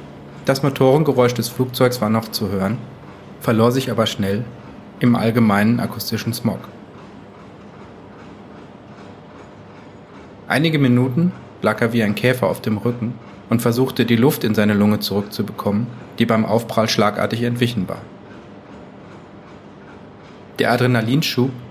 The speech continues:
der seit dem Absprung durch seinen Körper flutete, erlaubte es ihm, trotz der Schmerzen schnell wieder in Gang zu kommen.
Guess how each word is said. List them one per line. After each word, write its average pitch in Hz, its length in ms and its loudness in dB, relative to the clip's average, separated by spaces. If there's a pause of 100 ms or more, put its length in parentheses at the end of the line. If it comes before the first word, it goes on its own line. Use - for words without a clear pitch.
(280)
der 113 120 4
seit 117 200 2
dem 123 120 2
Absprung 123 420 0
durch 117 140 2
seinen 107 200 0
Körper 120 300 0
flutete, 104 540 -2 (340)
erlaubte 107 380 2
es 107 160 -2
ihm, 113 220 -2 (240)
trotz 117 240 -2
der 113 120 2
Schmerzen 107 440 2
schnell 104 260 0
wieder 110 180 -2
in 113 100 -2
Gang 104 240 0
zu - 80 -8
kommen. - 280 -12